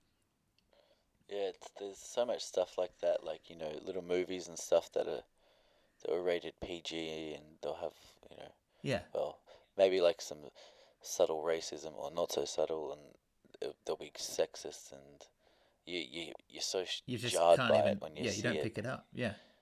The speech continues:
Speaker 2: Like, I would have had no real
Speaker 1: Um,
Speaker 2: conception at all what,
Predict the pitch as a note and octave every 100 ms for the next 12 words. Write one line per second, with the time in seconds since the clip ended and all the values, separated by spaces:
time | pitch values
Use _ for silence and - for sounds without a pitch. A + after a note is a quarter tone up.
0 | _ B2 A#2 A#2 C3 A#2+ A2 G#2 G2+ G2
1 | G#2 G2 G2 - - F#2+ F#2 G2+ G#2 F#2+
2 | F2+